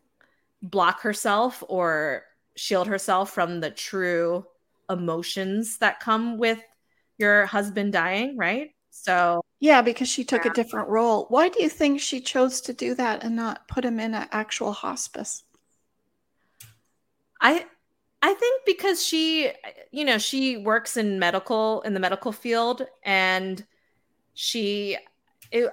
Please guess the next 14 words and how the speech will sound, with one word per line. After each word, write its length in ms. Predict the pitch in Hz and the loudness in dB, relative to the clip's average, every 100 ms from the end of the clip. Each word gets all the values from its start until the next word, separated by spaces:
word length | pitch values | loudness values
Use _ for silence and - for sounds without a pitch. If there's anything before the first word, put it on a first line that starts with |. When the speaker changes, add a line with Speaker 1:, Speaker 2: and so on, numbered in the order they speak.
| - | -2
Speaker 1:
I, 240 | 233 247 | 0 2
I'm, 120 | 302 302 | 2 2
I'm 140 | 277 320 | 2 4
not 200 | 359 349 | 2 2
quite 280 | 240 214 | 2 2
sure 320 | - - 302 311 | 0 0 2 4
why 160 | 262 | 2
she 200 | 254 277 | 0 -2
made 240 | 269 277 285 | -2 0 0
that 160 | 277 | 0
decision, 680 | 277 - 294 277 302 302 311 _ _ _ _ _ _ | -2 -4 -4 -2 -4 -4 -10 _ _ _ _ _ _
but 560 | 208 233 226 220 214 - - _ _ _ - | 0 4 6 6 4 0 -10 _ _ _ -6
I 100 | 208 | -6
think 420 | 214 226 226 | -2 -2 -2